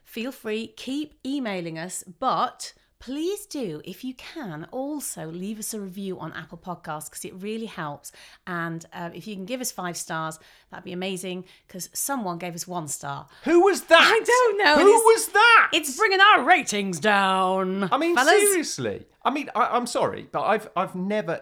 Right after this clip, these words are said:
Speaker 2: even in my entire
Speaker 1: Just don't leave a review.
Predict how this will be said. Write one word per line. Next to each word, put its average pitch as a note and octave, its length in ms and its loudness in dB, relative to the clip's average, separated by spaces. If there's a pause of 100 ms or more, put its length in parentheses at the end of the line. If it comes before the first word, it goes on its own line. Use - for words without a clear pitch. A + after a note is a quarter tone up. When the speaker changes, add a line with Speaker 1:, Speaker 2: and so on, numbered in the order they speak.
(120)
Speaker 2:
even G#3 260 -6
in F#3+ 140 -8
my F3+ 320 -10
entire F#3+ 960 -6
Speaker 1:
Just F#4+ 180 0
don't G#4 220 2
leave F#4 200 4
a E4+ 60 0
review. E4 640 -2